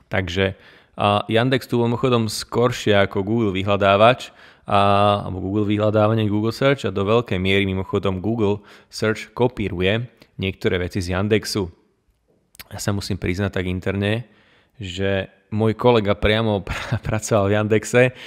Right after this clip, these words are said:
takže veľa tých vecí som mal aj, tak by som povedal, z, z prvej ruky. A samozrejme podpisovali N D Ačka, že o tom nemohli hovoriť, ale ja som ich sa snažil využiť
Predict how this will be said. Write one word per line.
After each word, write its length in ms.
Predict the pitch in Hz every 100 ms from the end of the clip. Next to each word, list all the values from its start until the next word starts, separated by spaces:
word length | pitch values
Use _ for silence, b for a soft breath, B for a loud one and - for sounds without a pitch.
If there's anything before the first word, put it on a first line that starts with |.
| B B
takže 320 | - 98 107
veľa 240 | 104 113
tých 240 | 110 110 104
vecí 480 | 110 - 113 107 104
som 320 | - 110 107
mal 160 | 104
aj, 320 | 101 98 98 -
tak 140 | 104 -
by 80 | 101
som 240 | - 107
povedal, 560 | 104 104 107 104 101 98
z, 320 | - 117 98
z 40 | -
prvej 320 | 117 120 104
ruky. 480 | 104 - 135 147 B B B B B B
A 160 | - 117
samozrejme 400 | 110 101 107 104
podpisovali 640 | 107 107 107 - 113 101
N 80 | 107
D 80 | 110
Ačka, 240 | 107 -
že 160 | 104 104
o 40 |
tom 120 | 107 104
nemohli 320 | 107 104 95
hovoriť, 360 | 107 113 104 98
ale 320 | 101 101 98
ja 80 | 98
som 240 | - 104
ich 240 | 95 90 -
sa 160 | -
snažil 400 | 104 104 101 101
využiť 420 | 92 104 98 98